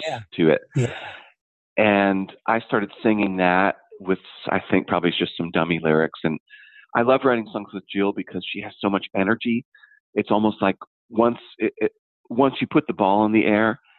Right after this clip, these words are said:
Speaker 2: it's just a continuous volley that goes back and
Speaker 1: <laughs>
Speaker 2: forth. So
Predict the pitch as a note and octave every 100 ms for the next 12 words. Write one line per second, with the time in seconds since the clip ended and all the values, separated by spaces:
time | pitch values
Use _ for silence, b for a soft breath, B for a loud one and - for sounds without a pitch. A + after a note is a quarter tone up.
0 | b G#2+ - G#2 - - G2 - G#2+ G2+
1 | F#2+ - F#2 E2 G2 G#2+ C3 _ b b
2 | b - - F#2 F#2+ F#2 E2 - F#2+ -
3 | - F2+